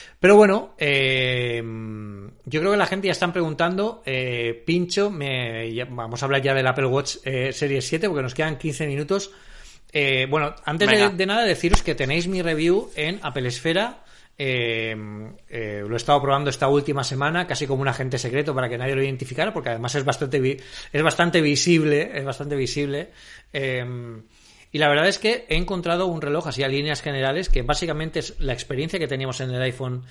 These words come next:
Speaker 1: perdón, en el, en el Apple Watch Series seis, pero con una mejor pantalla en muchos aspectos y sobre todo en uno que no teníamos en cuenta, y es en el diseño físico. O sea, el diseño que tiene, os lo voy a enseñar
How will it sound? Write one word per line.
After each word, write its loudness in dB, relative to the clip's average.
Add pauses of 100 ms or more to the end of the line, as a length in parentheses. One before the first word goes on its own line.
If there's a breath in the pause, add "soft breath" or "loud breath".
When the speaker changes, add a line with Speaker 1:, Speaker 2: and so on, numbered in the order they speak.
(140)
Speaker 1:
perdón, -2
en -4
el, -4
en -6
el 0
Apple -2
Watch -2
Series 0
seis, -2 (400 loud breath)
pero 2
con 0
una -2
mejor -2
pantalla -2
en -2
muchos -6
aspectos -6
y -10
sobre -2
todo 0
en 0
uno -2
que -2
no -6
teníamos -4
en -8
cuenta, -10 (360 soft breath)
y 2
es 2
en -2
el -2
diseño -2
físico. -10 (340 loud breath)
O -20
sea, -4
el -2
diseño 0
que -4
tiene, -4
os -12
lo -8
voy -6
a -6
enseñar -6